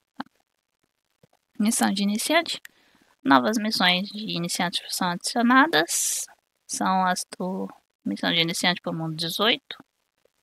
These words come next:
Uma missão para obter um moedor de café é adicionada às missões de iniciante do Mundo dezoito.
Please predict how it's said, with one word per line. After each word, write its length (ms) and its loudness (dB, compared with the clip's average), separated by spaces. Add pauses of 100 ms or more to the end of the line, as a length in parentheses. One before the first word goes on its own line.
(640)
Uma 240 0
missão 320 2
para 200 6
obter 420 0
um 60 -2
moedor 420 0
de 80 -12
café 420 4 (220)
é 140 2
adicionada 760 2
às 120 0
missões 460 0
de 80 -6
iniciante 640 -2
do 120 -2
Mundo 260 0
dezoito. 460 -8